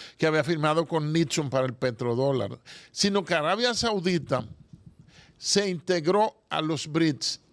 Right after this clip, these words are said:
y ahora los brics, en una declaración que asumimos o esperamos que vaya a ser unánime,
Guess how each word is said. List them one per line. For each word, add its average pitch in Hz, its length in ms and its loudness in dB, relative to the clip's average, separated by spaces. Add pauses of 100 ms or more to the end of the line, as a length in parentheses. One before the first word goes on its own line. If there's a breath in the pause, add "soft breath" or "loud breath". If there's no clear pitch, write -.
(120)
y 247 200 2
ahora 196 460 2
los 147 280 -2
brics, 160 420 0 (240 loud breath)
en 160 220 0
una 214 160 2
declaración 170 640 0
que 139 80 -6
asumimos 151 640 -2
o 131 80 -2
esperamos 139 520 0
que 131 140 -6
vaya 143 300 0
a 131 40 -4
ser 151 340 -2
unánime, 139 640 0